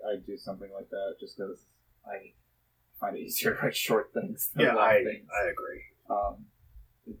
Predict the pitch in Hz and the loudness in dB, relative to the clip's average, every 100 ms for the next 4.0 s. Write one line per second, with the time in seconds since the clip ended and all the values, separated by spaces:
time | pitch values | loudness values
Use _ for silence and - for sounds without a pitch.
0 | _ 110 101 - 104 - 101 98 98 101 | _ -4 -4 -6 -14 -6 -4 -4 -6 -8
1 | 98 - 95 98 - 101 98 - - 107 | -8 -10 -12 -12 -8 -8 -8 -6 -2 -2
2 | - 110 107 101 98 - _ _ _ - | 0 0 2 2 0 -4 _ _ _ -20
3 | _ _ 110 110 120 120 110 104 95 98 | _ _ 0 4 4 4 2 2 -4 -8